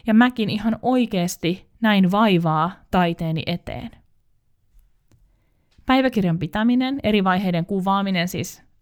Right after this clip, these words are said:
vaikka kännykällä, nykyaikana myös työvaiheiden jakaminen ilman liian suuria paljastuksia tietty. Sekin voi toimia dokumentaationa.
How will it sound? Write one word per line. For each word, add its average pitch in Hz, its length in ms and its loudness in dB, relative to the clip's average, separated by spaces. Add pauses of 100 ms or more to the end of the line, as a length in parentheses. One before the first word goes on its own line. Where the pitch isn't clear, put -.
(120)
vaikka 185 220 -6
kännykällä, 262 640 0 (540)
nykyaikana 233 580 4
myös 190 480 -2
työvaiheiden 208 640 2
jakaminen 202 600 0
ilman 185 440 0
liian 180 320 -2
suuria 175 280 -2
paljastuksia 180 680 -2
tietty. 254 460 -4 (1400)
Sekin 262 280 2
voi 214 140 4
toimia 170 300 0
dokumentaationa. 202 840 -10